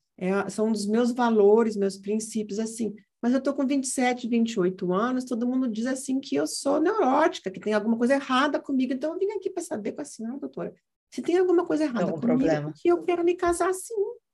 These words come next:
Speaker 2: <laughs>
Speaker 1: Gente, o que que é isso?
Speaker 2: É,
Speaker 1: Né?
Speaker 2: que loucura, né?
Speaker 1: Isso lá atrás. Imagina hoje como é que a coisa não é, então, né? Mas tá, tá louco. Então, a gente precisa falar disso, o mundo está falando disso. Não falar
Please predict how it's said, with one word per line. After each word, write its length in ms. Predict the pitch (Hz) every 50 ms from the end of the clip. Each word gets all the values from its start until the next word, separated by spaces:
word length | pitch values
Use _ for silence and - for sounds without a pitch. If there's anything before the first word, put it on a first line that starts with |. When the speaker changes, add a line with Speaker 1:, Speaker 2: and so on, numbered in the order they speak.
| _ _ _ _ _ _ _ _ _ _ _ _ _ _ _ _ _ _ _ _ _
Speaker 2:
<laughs> 360 | - - - 151 147 143 -
Speaker 1:
Gente, 360 | 190 180 262 320 392 403 392
o 20 | -
que 80 | -
que 100 | - -
é 140 | 440 440 427 320 349 427
isso? 440 | 415 - - - - 466 427 - - _ _ _ -
Speaker 2:
É, 140 | 165 175 -
Speaker 1:
Né? 60 | -
Speaker 2:
que 60 | -
loucura, 540 | 143 147 139 143 - - 127 127 135 135 143
né? 200 | 160 170 180 180 - - _ _ _ _ _ _ -
Speaker 1:
Isso 420 | 170 160 180 220 349 392 403 466 554 587 - _
lá 340 | - - 170 160 202 262 339 427 480 494 - _ _ _ _ _ -
atrás. 340 | 294 - 330 269 180 - -
Imagina 420 | - - 170 180 - - - - - _ _ _ _
hoje 320 | - 403 415 427 381 403 403
como 200 | - 427 403 392
é 60 | 370
que 60 | 370
a 60 | 370
coisa 260 | 381 - 339 330 349
não 240 | 381 403 453 466 427
é, 100 | - 165
então, 260 | 175 185 - - - -
né? 160 | - - -
Mas 200 | 233 240 285 359 381 381 392
tá, 100 | - - - _ - - _ _
tá 100 | - 339
louco. 240 | 339 302 - - - _ _ _ _ _ _ _ _ _ _ _ -
Então, 460 | 302 302 277 - 208 147 - - - -
a 80 | 226
gente 280 | 233 262 311 311 320 -
precisa 440 | - 269 269 262 - 285 262 269 262
falar 280 | 254 226 196 180 175 170
disso, 460 | 170 196 190 190 190 185 - - - -
o 140 | 240 240
mundo 460 | 240 247 247 247 262 269 285 269 226 214
está 280 | 190 - - - 160
falando 380 | 165 - 160 147 151 143 143 135
disso. 460 | 139 147 151 156 156 156 - - - _
Não 480 | 196 202 214 226 240 262 294 330 349
falar 640 | 370 - - - 240 208 190 165 139 131 123 123 -